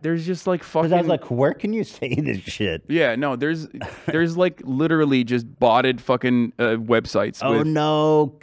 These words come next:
Speaker 2: dude. Alex Jones just tweeted from Ye's account. Uh,
Speaker 1: Yeah.
Speaker 2: Elon's gotta ban him. Elon has to ban him. He banned Elo.
Speaker 1: <laughs>
Speaker 2: "I love the First Amendment.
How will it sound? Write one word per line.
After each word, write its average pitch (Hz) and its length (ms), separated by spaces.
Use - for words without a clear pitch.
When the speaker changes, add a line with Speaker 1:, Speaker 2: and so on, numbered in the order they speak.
Speaker 2:
dude. 151 640
Alex 143 360
Jones 143 320
just 131 260
tweeted 131 280
from 123 180
Ye's 120 300
account. 120 480
Uh, 110 60
Speaker 1:
Yeah. 113 220
Speaker 2:
Elon's 151 220
gotta 127 200
ban 127 300
him. 73 260
Elon 156 300
has 127 200
to 135 80
ban 156 220
him. 110 60
He 113 80
banned 139 240
Elo. 127 300
Speaker 1:
<laughs> - 420
Speaker 2:
"I 147 600
love 131 220
the 143 80
First 131 340
Amendment. 113 400